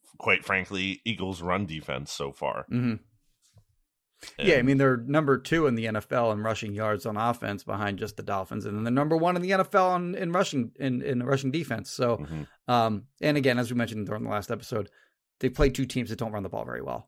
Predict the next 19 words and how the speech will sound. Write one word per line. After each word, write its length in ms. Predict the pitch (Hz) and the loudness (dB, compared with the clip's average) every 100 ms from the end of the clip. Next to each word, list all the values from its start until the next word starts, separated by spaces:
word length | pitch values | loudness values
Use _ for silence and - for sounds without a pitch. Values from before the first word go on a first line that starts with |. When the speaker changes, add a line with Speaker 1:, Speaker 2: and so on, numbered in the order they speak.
| _ | _
Speaker 2:
in 220 | 120 110 | -6 -4
the 80 | 104 | -4
Vikings 320 | 110 113 110 | -4 -4 -8
and 60 | 107 | -6
the 60 | |
Buccaneers. 500 | 92 101 104 98 104 - _ _ _ _ _ _ _ - - _ - | -4 -4 -4 -6 -10 -16 _ _ _ _ _ _ _ -20 -20 _ 0
But 340 | 107 123 - _ _ _ _ _ _ _ _ _ _ _ - | 2 2 -2 _ _ _ _ _ _ _ _ _ _ _ -8
I 40 | |
don't 100 | 104 | -8
think 120 | 107 | -6
this 100 | 113 | -4
Washington 440 | 117 131 175 131 113 | 4 6 6 2 0
team 160 | 131 | 2
runs 140 | 127 123 | 2 0
the 80 | 123 | 4
ball 200 | 135 139 | 6 6
that 120 | 143 | 6
well 160 | 143 143 | 6 8
either. 380 | 185 160 - | 8 6 2